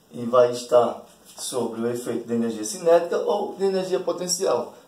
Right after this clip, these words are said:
podendo ser só uma ou podendo estar com efeito em, com as duas. Então, se a velocidade for zero, a energia cinética é zero. Se a altura for zero, a energia potencial gravitacional vai ser zero.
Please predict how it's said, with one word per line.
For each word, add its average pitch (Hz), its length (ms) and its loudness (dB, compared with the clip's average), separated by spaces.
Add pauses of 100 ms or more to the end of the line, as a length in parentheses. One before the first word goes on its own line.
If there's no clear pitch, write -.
podendo 135 320 -2
ser 127 180 -4
só 135 320 2
uma 165 320 -2 (580)
ou 185 160 2
podendo 165 300 0
estar - 540 0 (760)
com 135 140 -4
efeito 127 440 -8 (140)
em, 120 220 -12 (100)
com 151 100 2
as 170 120 4
duas. 127 440 -4 (280)
Então, 120 160 -8
se 202 360 -2
a 170 100 6
velocidade 147 760 2
for - 100 -12
zero, 165 460 4 (180)
a 165 60 -10
energia 180 300 -6
cinética 110 500 -2
é 170 40 4
zero. 139 300 4 (380)
Se - 340 -2
a 220 80 8
altura 147 460 2
for 127 180 2
zero, 160 460 4
a 156 80 -4
energia 127 320 0
potencial 120 600 0
gravitacional 123 760 -2 (260)
vai 113 120 -6
ser 123 180 -4
zero. 101 280 -8